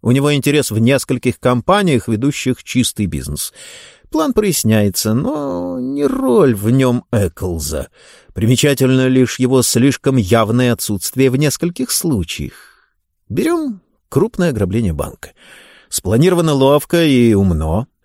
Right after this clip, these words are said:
В расходах преступники не стеснялись. Все варианты предусмотрены. А где же в это время мистер Эклз? В Монте-Карло или в Цюрихе.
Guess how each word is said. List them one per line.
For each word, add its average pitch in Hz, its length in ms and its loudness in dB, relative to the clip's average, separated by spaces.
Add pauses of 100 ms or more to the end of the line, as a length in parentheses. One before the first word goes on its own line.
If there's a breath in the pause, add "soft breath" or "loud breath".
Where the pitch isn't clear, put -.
В 117 140 -4
расходах 131 500 0
преступники 120 540 0
не 120 160 2
стеснялись. - 680 -4 (340 loud breath)
Все - 240 0
варианты 175 380 2
предусмотрены. 135 1200 0 (540)
А 117 180 2
где 104 340 -2
же 285 200 -2
в 240 80 -2
это 254 180 -4
время 247 320 2
мистер 226 640 2
Эклз? 214 680 -2 (640)
В 123 100 -2
Монте-Карло 190 840 2 (180)
или 254 220 2
в - 60 -8
Цюрихе. - 600 -6